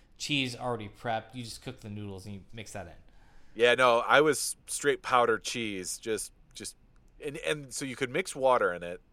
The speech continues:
Speaker 1: Yes.
Speaker 2: And, and if, if you had to.
Speaker 1: Yeah,
Speaker 2: But
Speaker 1: I,
Speaker 2: thankful-, hopefully you
Speaker 1: yeah.
Speaker 2: had some milk in there just to,
Speaker 1: <laughs> Sure.
Speaker 2: and a little butter just to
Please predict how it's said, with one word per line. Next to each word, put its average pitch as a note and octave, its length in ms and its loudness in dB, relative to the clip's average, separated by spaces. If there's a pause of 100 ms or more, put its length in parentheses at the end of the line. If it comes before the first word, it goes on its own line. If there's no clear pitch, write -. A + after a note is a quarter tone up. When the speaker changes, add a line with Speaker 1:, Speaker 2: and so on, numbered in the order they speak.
Speaker 1:
Yes. A#2+ 240 -10
Speaker 2:
And, A2+ 120 -8 (100)
and A#2+ 100 -8
if, A2 120 -14
if B2 260 -6
you A2+ 100 -4
had A#2+ 300 2
to. D2+ 320 -12 (340)
Speaker 1:
Yeah, E3 180 -2
Speaker 2:
But - 100 -10 (140)
Speaker 1:
I, C#3+ 40 -4
Speaker 2:
thankful-, D3 300 2
hopefully E3+ 260 4
you C#3 140 -2
Speaker 1:
yeah. B2 60 -6
Speaker 2:
had B2 380 2
some A2+ 300 -2
milk A2 260 -2
in G#2+ 80 -8
there F#2+ 200 -4
just - 320 -6
to, F#2+ 200 -4
Speaker 1:
<laughs> - 40 -20
Sure. - 200 -14
Speaker 2:
and C3 240 0
a D3 40 0
little C3+ 240 0
butter G#2+ 360 2
just G2+ 340 -6
to G2 220 -2